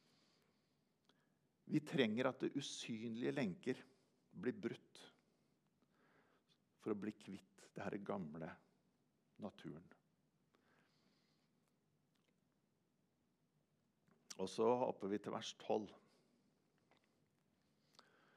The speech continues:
"Dere er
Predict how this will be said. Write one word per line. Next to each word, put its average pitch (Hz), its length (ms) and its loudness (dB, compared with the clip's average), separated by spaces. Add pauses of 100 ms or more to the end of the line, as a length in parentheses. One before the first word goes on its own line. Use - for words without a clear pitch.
(3000)
"Dere 120 480 6
er 107 300 2